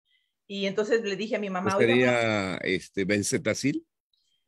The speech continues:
Speaker 1: No sé, pero ahí te va, Dieguito. La cosa es que mi mamá me dijo, "Ah, bueno, si es, es aceite", dice, "nomás ves
Speaker 2: Oh.
Speaker 1: la, la, la, la inyec-, la, la ampolleta", dice, "mamá, si es aceite, lo haces en seta".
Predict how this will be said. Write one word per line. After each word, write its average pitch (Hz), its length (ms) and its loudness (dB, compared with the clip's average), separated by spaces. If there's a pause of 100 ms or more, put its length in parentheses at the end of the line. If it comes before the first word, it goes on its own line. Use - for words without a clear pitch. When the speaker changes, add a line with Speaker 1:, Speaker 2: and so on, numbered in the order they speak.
(100)
Speaker 1:
No 202 180 -10
sé, 214 260 -4
pero 196 200 -2
ahí 202 140 2
te 233 100 0
va, 208 140 4
Dieguito. 175 300 -4
La 175 140 -2
cosa 254 160 -6
es 262 100 -14
que 254 80 -6
mi 208 120 -6
mamá 190 240 -4
me 196 100 -8
dijo, 185 360 -10
"Ah, 269 120 2
bueno, 262 240 -2
si 226 260 -2
es, 240 260 -4
es 233 160 -4
aceite", 269 680 -4 (380)
dice, 214 220 -4
"nomás 220 320 -2
ves 247 160 -2
Speaker 2:
Oh. - 40 -2
Speaker 1:
la, 226 220 0
la, 196 180 -2
la, 180 240 -4
la 180 160 -4
inyec-, 175 340 -8
la, 160 540 -4
la 175 80 -4
ampolleta", 240 640 2
dice, 220 240 -8
"mamá, 175 220 -6
si 226 100 -6
es 220 100 -4
aceite, 247 560 0 (180)
lo 214 120 -2
haces 220 300 -2
en 226 120 -4
seta". 247 520 -2